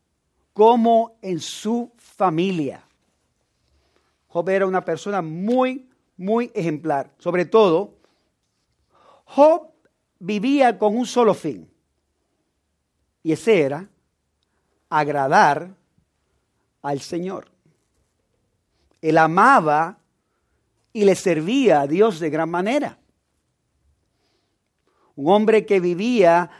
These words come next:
apartado del pecado para vivir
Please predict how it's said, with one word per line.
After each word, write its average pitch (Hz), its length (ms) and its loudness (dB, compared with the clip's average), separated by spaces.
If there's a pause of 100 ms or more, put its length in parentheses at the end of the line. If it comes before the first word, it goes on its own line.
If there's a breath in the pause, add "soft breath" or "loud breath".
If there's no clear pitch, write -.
(140 soft breath)
apartado 226 920 2
del 208 220 0
pecado 196 880 0 (240 loud breath)
para 175 280 2
vivir 233 360 0